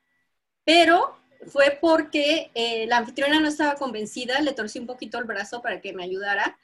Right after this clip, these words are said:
<laughs> porque le dije, "Oye, amiga, échame la mano, este, no hay, nunca he hecho esto, déjame experimentar contigo", y ella, "No, pero mis amigas, ña, ña, ña", y como ella no tenía ganas,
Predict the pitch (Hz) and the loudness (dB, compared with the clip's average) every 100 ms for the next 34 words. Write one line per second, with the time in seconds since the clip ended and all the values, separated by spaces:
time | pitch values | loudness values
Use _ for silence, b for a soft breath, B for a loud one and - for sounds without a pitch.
0 | b b b 277 320 - - 494 381 - | b b b 2 2 -2 -6 -6 -2 -2
1 | 277 330 277 254 254 285 269 285 277 269 | 0 0 2 0 0 2 2 2 0 -2
2 | 262 262 381 415 262 214 226 277 - 226 | -4 -2 -4 -2 -2 -4 -6 -8 -8 -8
3 | 233 247 262 277 339 339 359 311 240 285 | -6 -6 -6 -2 -2 0 2 2 2 -2
4 | - 294 254 302 302 - 196 196 185 220 | -2 -4 -2 -2 -4 -4 -6 -6 -8 -10
5 | - 254 254 254 254 247 226 233 240 294 | -12 -14 -12 -10 -10 -8 -6 -6 -6 -4
6 | 392 453 466 403 320 320 285 302 339 349 | -2 -2 -2 -4 -4 -6 -6 -4 -4 -4
7 | 349 359 359 359 359 339 320 254 240 240 | -6 -6 -8 -8 -8 -8 -10 -12 -8 -6
8 | 269 320 453 403 381 370 349 302 233 262 | -4 -4 -2 -4 -4 -4 -2 -2 -2 -4
9 | - | -6